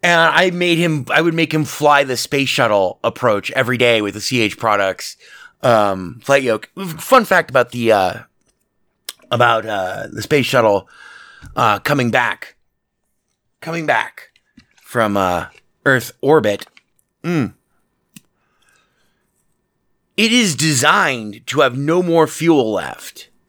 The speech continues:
So it comes back as a glider. And so there's, like, you know, me at nine o'clock in the morning on my big screen,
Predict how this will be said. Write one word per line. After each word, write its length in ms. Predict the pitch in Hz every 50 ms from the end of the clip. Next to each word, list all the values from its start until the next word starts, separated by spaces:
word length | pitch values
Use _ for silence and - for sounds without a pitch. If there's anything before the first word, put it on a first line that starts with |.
| _ _ _ _ _ _ _ _ _ _ _ _ - _ _ _ _ _
So 240 | - - - 170 160
it 140 | 156 147 -
comes 260 | - 170 208 190 147
back 300 | - 165 165 165 156 -
as 100 | 123 110
a 80 | 117 117
glider. 680 | 98 85 98 95 101 120 135 123 95 80 78 64 - _ _ _ _ _ _ _ _ _ _ _ _ _ _ _ _ -
And 160 | 156 160 151
so 460 | - 180 170 156 147 139 135 139 - _ _ _ _ - - _
there's, 220 | 180 180 175 151
like, 260 | 156 151 143 135 -
you 60 | 143
know, 120 | 131 120 120
me 260 | 120 139 143 131 131
at 100 | 135 104
nine 220 | 120 123 127 127
o'clock 240 | 123 - 135 127 123
in 40 | 120
the 60 | 120
morning 280 | 120 120 123 120 117 113
on 80 | 113
my 120 | 110 110 107
big 220 | 107 117 113 110
screen, 560 | - - - 120 113 110 110 107 104 101 -